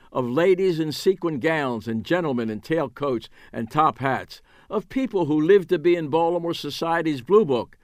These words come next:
and of people who could care less. Through the years, observers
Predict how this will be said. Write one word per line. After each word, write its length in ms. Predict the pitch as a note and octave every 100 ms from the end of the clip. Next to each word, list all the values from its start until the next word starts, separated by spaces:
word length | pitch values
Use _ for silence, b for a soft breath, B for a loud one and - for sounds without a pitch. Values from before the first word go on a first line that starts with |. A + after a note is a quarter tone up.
| b b
and 160 | - B2
of 140 | A2+
people 300 | - E3 C#3
who 120 | C3 C3
could 220 | G#2+ G2+
care 260 | B2 C3+
less. 480 | C#3 G#2+ F#2 - - _ b b b b
Through 300 | - - B3
the 120 | B3
years, 420 | B3 A#3+ G#3 F3+ C#3
observers 680 | C3 A#2+ E3+ G#3 F#3 E3